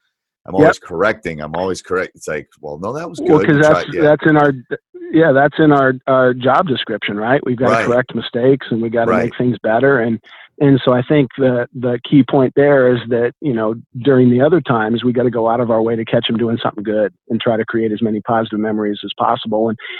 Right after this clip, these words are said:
Speaker 2: and it's not just the coach that's
Speaker 1: Right.
Speaker 2: involved in those memories, right? I mean, it's the administrators, it's the school, it's the league organizers, it's teammates,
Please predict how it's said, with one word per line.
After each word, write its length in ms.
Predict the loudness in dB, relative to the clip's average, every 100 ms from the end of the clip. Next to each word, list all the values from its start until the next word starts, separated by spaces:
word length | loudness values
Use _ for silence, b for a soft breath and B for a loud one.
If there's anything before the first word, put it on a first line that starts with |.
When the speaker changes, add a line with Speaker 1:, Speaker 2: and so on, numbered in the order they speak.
| B B
Speaker 2:
and 80 | 0
it's 100 | 2
not 160 | 0 2
just 160 | 0 0
the 80 | -4
coach 540 | 0 0 -2 -8 -16 -18 _ _ 0
that's 220 | 0 2
Speaker 1:
Right. 160 | 0
Speaker 2:
involved 320 | 0 0 0 0
in 80 |
those 180 | 0 0
memories, 460 | 2 2 0 -4 -6
right? 300 | -2 2 0 0
I 40 |
mean, 120 | -2
it's 160 | -4 -6 -6
the 100 | -2
administrators, 680 | 2 4 4 2 4 2 0
it's 100 | -8
the 220 | -14 -18
school, 400 | 0 4 6 4
it's 100 | 2 -6
the 60 |
league 160 | -6 -2
organizers, 800 | 0 2 2 2 2 2 2 0 B B B B -6
it's 160 | -6 -6 _ 0
teammates, 500 | 4 6 6 4 2